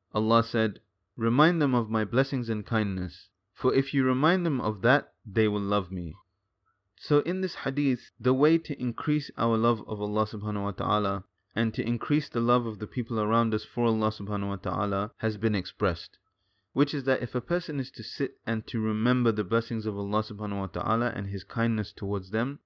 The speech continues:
then that will induce a natural love towards Allah subhanahu wa ta'ala. And additionally, if we also remind the people around us about the bounties of Allah subhanahu wa ta'ala upon them, then that will also increase them in the love of Allah.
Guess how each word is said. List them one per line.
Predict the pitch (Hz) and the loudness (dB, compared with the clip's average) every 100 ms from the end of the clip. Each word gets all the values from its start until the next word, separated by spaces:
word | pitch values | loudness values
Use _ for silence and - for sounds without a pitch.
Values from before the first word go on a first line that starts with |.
| _ - | _ -2
then | 123 127 | 0 4
that | 160 165 | 2 2
will | 151 | -2
induce | 127 120 107 123 139 - | 0 -4 -2 -2 -2 -4
a | 113 | -4
natural | 110 120 131 - 110 | -2 -2 -2 -2 0
love | 104 107 - | 2 0 -2
towards | 101 104 90 | -4 -4 -4
Allah | - 98 92 | -6 -6 -6
subhanahu | - 92 90 87 | -8 -8 -6 -6
wa | |
ta'ala. | 85 78 90 87 - _ _ _ _ _ | -8 -8 -8 -8 -14 _ _ _ _ _
And | 113 117 | 0 0
additionally, | 117 135 135 117 101 98 95 - | 0 0 0 -2 -2 -2 -4 -6
if | 113 123 | -2 2
we | 113 | 4
also | 135 - 127 | 4 4 2
remind | 117 117 120 117 | 2 2 2 0
the | |
people | - 117 113 | -4 -6 -2
around | 107 117 123 113 | 0 2 2 2
us | 107 107 | -2 -6
about | 104 104 95 | 0 0 0
the | |
bounties | 98 113 113 113 104 | 0 0 0 -2 -6
of | 101 | -4
Allah | 101 104 | -4 -4
subhanahu | 104 101 101 | -6 -8 -6
wa | 98 | -4
ta'ala | 95 95 104 101 | -4 -2 -2 -2
upon | 95 117 113 | -2 0 0
them, | 120 139 147 _ | 0 -2 -8 _
then | 117 110 | 0 6
that | 120 - | 6 6
will | 113 | 2
also | - 117 - 104 | 2 0 0 -6
increase | 104 90 117 113 | -6 -4 -4 -4
them | - 131 - | -4 -6 -6
in | 104 | -6
the | 95 | -2
love | 98 90 | -2 -2
of | 90 | -6
Allah. | 87 90 85 82 | -6 -4 -4 -6